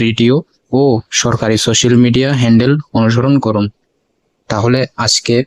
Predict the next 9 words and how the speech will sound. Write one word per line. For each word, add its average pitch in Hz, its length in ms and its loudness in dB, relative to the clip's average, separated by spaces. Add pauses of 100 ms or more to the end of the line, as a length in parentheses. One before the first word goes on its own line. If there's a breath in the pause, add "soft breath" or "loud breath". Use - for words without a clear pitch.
(260)
ভিডিওটি 117 440 2 (160)
এই 117 140 0
বিষয়ে 120 340 0
ছিল 127 200 -2 (120)
যে 117 160 0 (140)
তোমরা 120 280 0 (1080 loud breath)
অবশ্যই 123 400 0
সতর্ক - 400 -2
থাকবে, 131 380 0